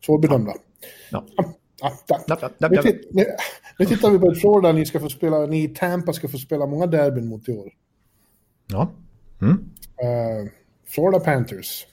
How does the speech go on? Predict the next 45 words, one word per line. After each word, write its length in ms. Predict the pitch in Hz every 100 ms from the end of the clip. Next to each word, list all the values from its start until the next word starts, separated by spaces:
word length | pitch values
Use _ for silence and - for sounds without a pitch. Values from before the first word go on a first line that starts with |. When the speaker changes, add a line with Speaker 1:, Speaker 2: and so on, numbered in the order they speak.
| -
Speaker 1:
Eh, 80 |
Speaker 2:
Nu 180 | 123 120 120
glömde 240 | 214 165
vi 100 | 190
Detroit, 360 | 156 175 240 -
va? 100 | - - _ _ _ _ _ _ _ _ _
Speaker 1:
Ja, 100 | -
det 80 | 117
gjorde 300 | 196 160 160
vi. 80 | 110
Speaker 2:
Ja, 320 | 92 92 165
det 80 | 113
kan 140 | 123 208
vi, 60 |
det, 300 | - 135 151
det 20 | 135
Speaker 1:
Förlåt, 260 | 165 170 -
jag 120 | 120
kan 80 | 139
inte 100 | 139
hoppa 240 | 139 -
Speaker 2:
det 60 | 135
Speaker 1:
över 100 | 127
det. 280 | 117 117 135 - - 196
Det 60 | 139
är 40 |
lätt 260 | 156 - -
hänt, 400 | 190 170 - -
men, 240 | 131 131 127 135 127
eh, 60 | 117
<laughs> 960 | - - - 202 170 - _ - - _
Speaker 2:
Ja. 360 | 110 135 - - _ - - 170 -
Ja, 320 | 127 160 165 156
det 60 |
är 180 | 165 143
det 60 | 117
faktiskt. 340 | 92 - - _ _ _ _ _ _ _ _
Nu 160 | 147
för 60 | 123
tiden. 280 | 127 110 101
Speaker 1:
Ja. 140 | 127 123 - - _ -
Ja, 100 | 135
förlåt. 360 | 135 170 165 -
Förlåt, 300 | - 226 214
Detroit. 460 | 151 143 135 131